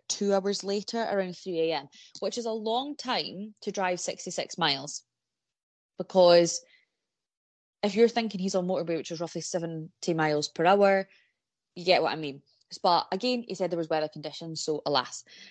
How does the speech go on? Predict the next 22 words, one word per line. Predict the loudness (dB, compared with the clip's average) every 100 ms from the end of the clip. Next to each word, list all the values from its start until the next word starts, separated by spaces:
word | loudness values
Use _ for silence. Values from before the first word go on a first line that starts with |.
| _
By | 0
the | 0
time | 0 0
he | 0
gets | 0 0 0
there, | -2
the | -2
police | -4 -6
have | -4 -6
actually | -4 -6
broken | -8 -4 -4 -4 -6
into | -6 -6 -6
the |
farm | -2 2 2 2 -2 -6 -6
and | -4
are |
having | -2 -2 -4
a |
proper | -4 -4 -4 -4
search | 0 0 0 -4
for | 0 0 0
them. | -6 -10